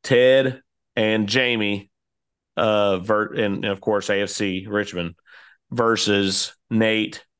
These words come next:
and Zava, 'cause this will give you your redemption from Jamie beating Zava, 'cause that's kinda why he's training with Roy. And then, of course, you'll have Ted over Nate, but that's gonna turn Nate back to the light side. And then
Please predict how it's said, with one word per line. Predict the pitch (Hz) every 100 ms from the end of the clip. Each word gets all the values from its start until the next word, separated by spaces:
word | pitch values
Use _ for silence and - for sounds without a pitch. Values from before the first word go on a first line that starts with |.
| _
and | - 113 104
Zava, | 104 131 135 110 95 90 92 _ _ _ _ _
'cause | - 110
this | 120
will | 127
give | 110 127
you | 117
your | 117 113
redemption | 113 107 127 120 127
from | 110 113 98
Jamie | 120 127 135
beating | 120 139 139
Zava, | 123 127 127 123 131 143 _ _ _ _ _
'cause | - 98
that's | 104
kinda | - 113 110
why | 110 113
he's | 110
training | - 117 117
with | 120 120
Roy. | 117 107 101 104 _ _ - -
And | 117
then, | 110
of | 104
course, | 117 104
you'll | 113
have | 110 110
Ted | - 123 123
over | 127 131
Nate, | 127 131 113
but | 113
that's | 113 113
gonna | 131 117
turn | 135 131 123
Nate | 139 131
back | 113 113 -
to | 123
the | 139
light | 147 131 117
side. | - 92 82 98 - _ _ _ _ _ _ _ _ -
And | 123 127
then | 123 120 120 117 113 117 110